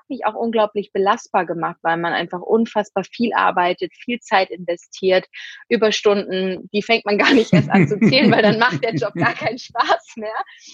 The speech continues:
Speaker 1: Und so war das einfach für mich ein super Einstieg. Und ich würde es jedem, der in dieser Hinsicht auch irgendwie was mit Menschen machen will oder einfach mit beiden Beinen fest im Leben stehen möchte,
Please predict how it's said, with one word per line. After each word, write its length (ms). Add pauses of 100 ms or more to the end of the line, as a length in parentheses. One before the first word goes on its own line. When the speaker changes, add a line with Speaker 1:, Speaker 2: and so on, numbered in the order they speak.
(200)
Speaker 1:
Und 240 (100)
so 340 (220)
war 120
das 160
einfach 320
für 120
mich 220
ein 120
super 340
Einstieg. 680
Und 280
ich 200
würde 240
es 180
jedem, 540
der 220
in 120
dieser 240
Hinsicht 500 (320)
auch 240
irgendwie 460
was 180
mit 140
Menschen 380
machen 400
will 180
oder 320
einfach 500 (320)
mit 200
beiden 360
Beinen 280
fest 260
im 140
Leben 260
stehen 520
möchte, 540